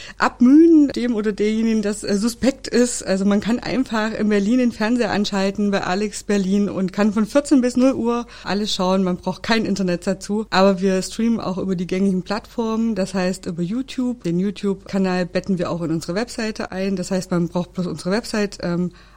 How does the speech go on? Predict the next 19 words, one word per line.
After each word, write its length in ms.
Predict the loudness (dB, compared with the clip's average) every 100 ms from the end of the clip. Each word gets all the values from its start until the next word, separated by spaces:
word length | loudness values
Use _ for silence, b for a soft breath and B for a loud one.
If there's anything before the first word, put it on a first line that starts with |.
| -6
anklicken, 680 | -4 -4 -4 -4 -2 -4 -4 -6
über 220 | -4 -4
Facebook, 920 | -4 -4 -4 -6 -8 -4 -2 -2 -6
über 540 | -4 -4 0 0 0 0
Instagram 800 | -4 -4 -6 -8 -4 -2 -2 -2
und 240 | -4 -6
über 260 | -6 -8 -8
Twitch. 540 | -10 -14 -12 -12 -12 -16 -12
Also 440 | -8 -6 -8 -10 -6
alles, 340 | -4 -2 -4
was 120 | -8 -8
so 80 |
gängig 360 | -4 -2 -2 -4
ist. 200 | -10 -12
Ich 200 | -14 -16 -10
glaub, 280 | -10 -6
man 160 | -4 -2
findet 400 | 0 -2 -2 -8
überall. 440 | -10 -8 -8 -10